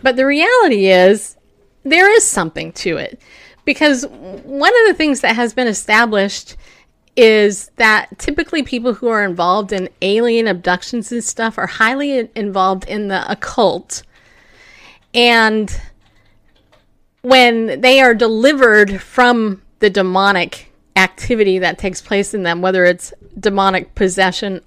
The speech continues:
or oppression, it's through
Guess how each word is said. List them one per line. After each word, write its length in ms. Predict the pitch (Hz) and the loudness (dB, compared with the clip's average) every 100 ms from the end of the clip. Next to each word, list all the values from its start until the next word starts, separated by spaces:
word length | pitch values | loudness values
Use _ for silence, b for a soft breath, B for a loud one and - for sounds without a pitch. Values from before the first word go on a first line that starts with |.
| - | -4
or 340 | 185 180 - 190 | 0 0 0 0
oppression, 880 | 190 190 - 185 165 - 185 180 - b b b b b b | -2 -2 -2 -2 -2 -6 -6 -6 -10 b b b b b b
it's 360 | - 233 196 - _ | -2 -2 -2 -16 _
through 540 | - - 269 269 240 | -14 -4 -2 -2 -4